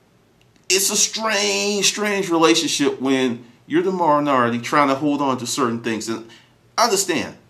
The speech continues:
I live in a neighborhood with a bunch of Jewish people who firmly and in-, desperately hold on to their culture. They're Hasidic Jews around here. I see 'em walking. They're doing their things. Talk to 'em. "Hey, how you doing, Yabi?" Whatever. But they also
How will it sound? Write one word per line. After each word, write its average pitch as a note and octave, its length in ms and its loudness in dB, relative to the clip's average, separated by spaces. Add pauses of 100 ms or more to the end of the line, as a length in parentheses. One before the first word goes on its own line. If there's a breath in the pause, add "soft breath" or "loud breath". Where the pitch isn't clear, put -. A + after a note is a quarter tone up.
I F3+ 260 0
live D3+ 220 2
in C#3+ 80 0
a - 20 0
neighborhood B2+ 320 0
with G2+ 120 -4
a F#2+ 40 -6
bunch G3 420 0
of D#3+ 100 -4
Jewish D#3+ 300 -2
people B2+ 460 -4 (300 loud breath)
who A#2 400 0 (100)
firmly G#3+ 960 0
and C3+ 180 2
in-, A2 160 -6 (520)
desperately C#3 600 0 (180 loud breath)
hold D#3 220 2
on C#3 140 0
to C3 100 -10
their A#2 160 0
culture. F#2+ 300 -6
They're F#2 160 -14
Hasidic G#2+ 440 -6
Jews F3 340 -2
around E3 260 -2
here. D#3 180 -6 (160 loud breath)
I - 80 -8
see - 160 -6
'em F#2+ 140 -8
walking. D#3+ 540 2
They're F#2+ 100 -6
doing D3 240 0
their D3+ 100 -4
things. D3+ 360 -4
Talk D3+ 340 -2
to E3 100 0
'em. C#3 80 -2
"Hey, D3+ 180 -4
how B2 100 -2
you C#3 160 -4
doing, D3+ 280 -2
Yabi?" D3 340 -2
Whatever. C#3 420 -2 (380 loud breath)
But C#3 280 2 (680)
they D#3+ 180 8
also E3 800 6